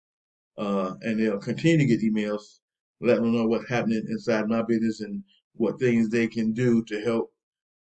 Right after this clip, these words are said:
uh, facilitate them being able to be ready for the upcoming tax season to make some type of money in this industry through my creative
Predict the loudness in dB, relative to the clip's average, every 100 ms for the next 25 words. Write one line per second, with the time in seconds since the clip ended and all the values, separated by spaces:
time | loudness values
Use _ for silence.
0 | _ -6 -6 -6 0 2 2 2 0 2
1 | 2 2 2 2 2 2 0 -2 -2 0
2 | 0 -6 -14 _ _ _ _ _ _ -10
3 | -4 2 4 6 4 0 -6 -16 _ _
4 | _ _ _ 0 2 2 -2 -2 -2 0
5 | 0 0 -2 0 2 2 0 -4 -2 -2
6 | -2 -4 -6 _ _ _ -2 2 2 0
7 | 2 4 4 2 -2 -2 0 0 -4 _
8 | _ _ 2 4 4 2 -2 -8 -2 4
9 | 6 6 4